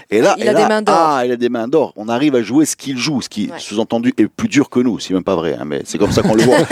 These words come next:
Speaker 1: <laughs> Mais c'est vrai, c'est, et d'un seul coup, d'un seul coup, il casse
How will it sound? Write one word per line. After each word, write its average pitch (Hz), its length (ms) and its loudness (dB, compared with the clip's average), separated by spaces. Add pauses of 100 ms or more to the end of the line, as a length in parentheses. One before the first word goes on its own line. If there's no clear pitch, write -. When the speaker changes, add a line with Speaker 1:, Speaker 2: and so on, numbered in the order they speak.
Speaker 1:
<laughs> - 180 -2
Mais 175 120 4
c'est 160 180 0
vrai, 160 120 0 (140)
c'est, 139 240 0 (360)
et 135 200 4
d'un 175 140 2
seul 175 240 2
coup, 190 220 -6
d'un 147 140 0
seul 151 220 -2
coup, 190 200 -4
il 127 140 -8
casse - 440 -2